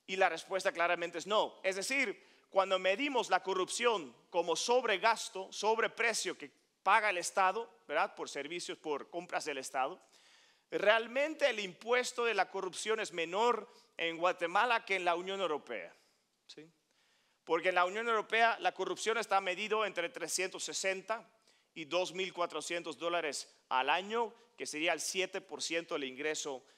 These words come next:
del europeo. Pero bueno.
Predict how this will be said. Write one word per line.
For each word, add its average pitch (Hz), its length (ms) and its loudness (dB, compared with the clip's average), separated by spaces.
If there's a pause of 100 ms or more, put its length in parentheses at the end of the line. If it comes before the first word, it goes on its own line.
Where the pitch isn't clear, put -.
(160)
del 135 580 -2 (180)
europeo. 131 580 -4 (320)
Pero 139 160 -8
bueno. 151 200 -2